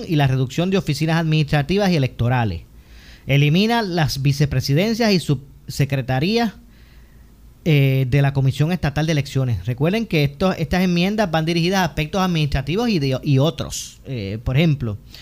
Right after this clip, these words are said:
un, un, un partido, ¿verdad?, que no quede inscrito, eh, de reinscribirse, tendrá derecho a lo que llaman, eh, lo que se llama comisionados electorales adicionales.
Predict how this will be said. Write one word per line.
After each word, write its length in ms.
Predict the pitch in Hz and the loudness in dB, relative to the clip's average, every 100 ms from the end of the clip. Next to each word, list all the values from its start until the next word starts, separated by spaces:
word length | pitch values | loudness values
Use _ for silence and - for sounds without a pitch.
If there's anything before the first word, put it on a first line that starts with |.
| - - - | -20 -18 -4
un, 220 | 160 185 | 0 0
un, 400 | 170 208 208 196 | 0 0 -2 -2
un 140 | 175 196 | 0 2
partido, 840 | 214 - - 131 113 113 123 127 | 0 -2 -2 -2 -2 -4 -6 -8
¿verdad?, 380 | 127 156 202 180 | -6 0 0 2
que 160 | 143 139 | 2 4
no 300 | 147 180 - | 4 2 0
quede 240 | 190 185 | 0 0
inscrito, 840 | 175 - - 220 196 - 139 139 - | -2 -2 0 0 0 -2 -2 -2 -4
eh, 220 | 156 131 123 | -4 -2 2
de 140 | 143 | 2
reinscribirse, 1040 | 139 156 156 - 147 160 240 180 147 139 - - - - | 4 2 0 0 0 2 2 0 0 -2 -4 -20 -20 -2
tendrá 380 | 156 147 143 170 | 2 4 4 4
derecho 400 | 190 190 208 202 | 4 2 2 0
a 40 | |
lo 120 | 160 143 | 0 0
que 120 | 139 | 2
llaman, 420 | 151 180 202 202 202 196 - - | 2 2 0 0 -4 -6 -12 -4
eh, 140 | 160 | 0
lo 160 | 147 143 | 2 2
que 80 | 139 | 0
se 100 | 143 | 0
llama 240 | 151 196 | 2 0
comisionados 460 | 175 151 151 151 170 | 0 0 2 4 4
electorales 580 | 180 - 170 185 196 - | 2 2 2 2 0 -4
adicionales. 1200 | 160 147 127 175 - 190 147 147 143 113 104 - | 0 0 0 -2 -2 0 2 2 0 -2 -6 -12